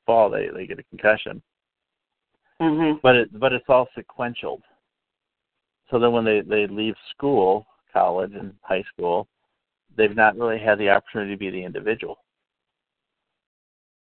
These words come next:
Speaker 1: They've always done it in
Speaker 2: Mm-hmm.
Speaker 1: a group. So then they get to the workforce. Now they have to, they have to learn how to be an individual.
Speaker 2: Right.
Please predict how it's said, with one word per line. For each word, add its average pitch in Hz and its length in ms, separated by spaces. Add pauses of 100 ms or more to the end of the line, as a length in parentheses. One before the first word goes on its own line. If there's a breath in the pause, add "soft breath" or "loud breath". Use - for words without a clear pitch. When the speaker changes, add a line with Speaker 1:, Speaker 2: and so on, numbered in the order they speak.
(220)
Speaker 1:
They've - 140
always 95 260
done 170 200
it 156 40
in 156 100
Speaker 2:
Mm-hmm. - 40
Speaker 1:
a 85 40
group. - 360 (360)
So 110 80
then 104 260
they 98 140
get 98 160
to - 100
the 101 80
workforce. 95 560
Now 101 120
they 98 80
have 98 120
to, 101 240 (960)
they 101 80
have 95 140
to - 80
learn 98 180
how 98 80
to 90 80
be 95 140
an 90 80
individual. 90 580 (1400)
Speaker 2:
Right. 160 340